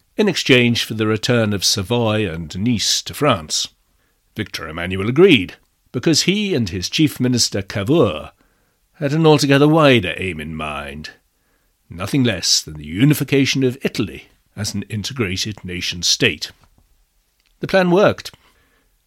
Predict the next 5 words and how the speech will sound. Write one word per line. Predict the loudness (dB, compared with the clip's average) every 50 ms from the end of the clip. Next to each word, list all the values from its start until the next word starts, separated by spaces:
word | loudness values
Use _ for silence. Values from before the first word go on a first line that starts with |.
| _ _ _
Two | 0 2 4 6
battles | 6 6 4 4 2 -2 -2 -2 -2 -4
in | -6 -8 -10 -10 -8
eighteen | -6 -4 -4 -2 -2 -2 -2
fifty-nine | -4 -6 -8 -8 -6 -6 -4 -4 -2 0 0 2 2 2 0